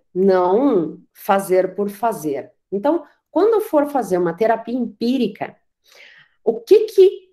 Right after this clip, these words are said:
precisa, o que que o prescritor precisa saber, né? Ele precisa saber, é, é, a terapia empírica, a base dela é que ele vai fazer a terapia, mas ele não sabe qual é o micro-organismo específico.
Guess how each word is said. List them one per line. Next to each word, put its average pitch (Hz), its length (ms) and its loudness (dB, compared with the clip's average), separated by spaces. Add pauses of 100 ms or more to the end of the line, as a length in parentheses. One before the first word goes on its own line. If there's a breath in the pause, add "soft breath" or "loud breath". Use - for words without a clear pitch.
(120)
precisa, 277 680 0
o 233 60 0
que 370 140 -4
que 403 120 -2
o 403 80 -8
prescritor 285 880 -4
precisa 311 680 2
saber, 170 560 -6 (480 soft breath)
né? 226 340 4
Ele 277 260 0
precisa 320 760 2
saber, 190 680 -2 (360 soft breath)
é, 170 480 2 (180)
é, 233 320 2 (360)
a 233 120 -4
terapia 320 720 2
empírica, 247 840 -2
a 202 100 -4
base 254 480 -2
dela 220 380 2
é 160 220 2
que - 140 -8
ele 208 140 0
vai 220 440 0
fazer 233 320 -4
a 202 60 0
terapia, 190 680 -4
mas 208 380 2
ele 233 180 0
não 285 160 0
sabe 233 300 -6
qual 269 260 2
é 277 100 2
o 269 80 -2
micro-organismo 240 840 -2
específico. - 920 -4